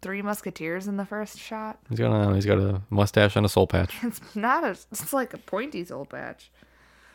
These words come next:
Speaker 1: Weird.
Speaker 2: And like I said, he,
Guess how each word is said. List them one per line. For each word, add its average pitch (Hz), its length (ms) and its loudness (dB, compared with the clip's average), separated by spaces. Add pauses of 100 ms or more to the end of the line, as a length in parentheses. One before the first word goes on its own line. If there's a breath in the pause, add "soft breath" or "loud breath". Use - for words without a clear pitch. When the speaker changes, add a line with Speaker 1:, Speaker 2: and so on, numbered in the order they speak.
(520 soft breath)
Speaker 1:
Weird. 185 880 -2 (1120 soft breath)
Speaker 2:
And 82 260 4
like 80 140 4
I 85 40 4
said, 80 240 4
he, 78 220 2